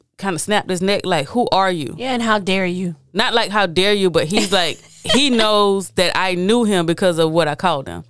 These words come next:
Speaker 1: And I told him, you know, I said, you know, I told him my name, and he gave full first and last,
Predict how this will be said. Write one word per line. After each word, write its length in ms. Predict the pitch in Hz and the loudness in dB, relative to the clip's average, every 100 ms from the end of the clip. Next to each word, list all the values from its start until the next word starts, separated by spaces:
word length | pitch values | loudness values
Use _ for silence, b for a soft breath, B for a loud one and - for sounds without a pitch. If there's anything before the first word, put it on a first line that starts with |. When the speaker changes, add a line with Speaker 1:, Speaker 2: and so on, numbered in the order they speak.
| _ _ _ b b b b b | _ _ _ b b b b b
Speaker 1:
And 160 | 175 170 | -2 -2
I 60 | |
told 300 | 208 220 190 | 0 2 2
him, 460 | 175 165 160 165 175 _ | 2 0 0 -4 -10 _
you 80 | 165 | -2
know, 120 | 165 | 0
I 40 | 170 | 0
said, 380 | 175 175 156 - | 0 2 0 -2
you 80 | 180 | 0
know, 100 | 175 | 0
I 40 | 165 | 2
told 200 | 190 170 | 0 0
him 60 | |
my 140 | 175 220 | 0 0
name, 320 | 220 190 170 - | 2 0 -2 -4
and 100 | 151 | -2
he 160 | 220 269 | 0 0
gave 340 | 208 185 147 | 0 0 -4
full 240 | - 233 - | 0 2 2
first 280 | 226 226 | 0 0
and 220 | 214 220 214 | 2 2 2
last, 440 | 185 143 156 | 2 0 -6